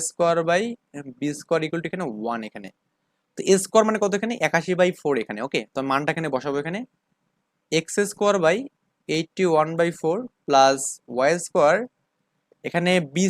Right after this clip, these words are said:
স্কয়ার মানে কত এখানে? আহ, এইটিন এখানে, ওকে? এইটিন equal to এখানে ওয়ান। তো এটাকে ভাগ উল্টে গেলে কি হবে? ফোর এক্স স্কয়ার হবে এখানে। ফোর এক্স স্কয়ার by কি? এইটটি ওয়ান plus এখানে কি?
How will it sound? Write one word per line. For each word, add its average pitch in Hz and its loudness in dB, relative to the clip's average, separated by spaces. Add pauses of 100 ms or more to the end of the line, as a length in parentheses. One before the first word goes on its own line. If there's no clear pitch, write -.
স্কয়ার 208 2
মানে 196 -2
কত 180 -2
এখানে? 208 -8 (220)
আহ, 120 0 (400)
এইটিন 160 -4
এখানে, 110 -6
ওকে? 147 -4 (100)
এইটিন 113 -8 (1200)
equal 156 -2
to 165 -4
এখানে 185 -4
ওয়ান। 104 -8 (800)
তো - -2
এটাকে 185 4 (100)
ভাগ 165 4
উল্টে 185 2
গেলে 185 4
কি 185 2
হবে? 156 6 (100)
ফোর 175 2
এক্স 160 -8 (140)
স্কয়ার 175 0
হবে 170 -2
এখানে। 180 -8 (220)
ফোর 151 -2
এক্স 147 -10 (140)
স্কয়ার 160 0
by 156 0
কি? 113 -4 (600)
এইটটি 151 -4
ওয়ান 165 0 (100)
plus 147 4 (120)
এখানে 151 -8
কি? 131 -4